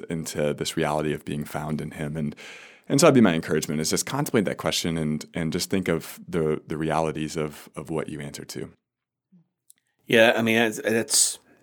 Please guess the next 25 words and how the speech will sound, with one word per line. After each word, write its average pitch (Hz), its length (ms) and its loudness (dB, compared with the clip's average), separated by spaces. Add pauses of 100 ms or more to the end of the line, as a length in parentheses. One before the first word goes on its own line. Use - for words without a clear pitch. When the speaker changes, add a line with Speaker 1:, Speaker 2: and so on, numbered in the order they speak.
Speaker 2:
I 110 100 2
couldn't 107 240 2
say 110 200 6
it 104 60 4
any 98 180 0
better. 92 340 2
I - 20 -4
mean, 92 220 -4
it, 95 160 -2
it's - 280 -2
just - 300 0 (320)
what 104 160 0
both 113 200 8
of - 80 -2
you 98 200 0
are 87 80 -2
sharing 101 480 2
is, 85 160 -4
is 95 240 -2
at 101 120 -2
the 95 100 -2
heart 104 240 0
of 92 60 -4
the 90 100 -4
gospel. 82 580 -4